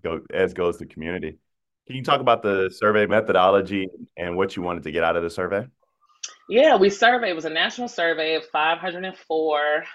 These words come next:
Speaker 2: uh, Black single mothers. These were middle to low income, and so they fall into that out of, um, out earning social safety net, but under earning to economically
Speaker 1: A donut
Speaker 2: thrive.
Speaker 1: hole. They fall into the political donut
Speaker 2: Mm-hmm.
Speaker 1: hole.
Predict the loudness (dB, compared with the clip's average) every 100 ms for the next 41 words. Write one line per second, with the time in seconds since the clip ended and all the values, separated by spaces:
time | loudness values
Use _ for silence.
0 | -8 -4 -4 -4 -4 -2 -4 -4 -12 -8
1 | 0 0 2 0 0 -6 -20 -20 -10 -2
2 | 0 0 -2 2 4 4 4 -2 0 0
3 | 0 -4 -6 -4 -2 -4 -6 -4 -4 0
4 | 2 4 2 0 -2 2 2 2 0 0
5 | 0 -4 _ -6 -4 -4 -2 -2 -2 -4
6 | -6 -8 -6 -6 -6 -4 -4 -4 -8 -6
7 | -4 -4 -4 -4 -6 -6 -10 -8 -8 -8
8 | -8 -8 -4 0 4 6 6 6 4 0
9 | -12 -2 0 0 -2 -4 -2 0 0 0
10 | 0 0 0 -4 -10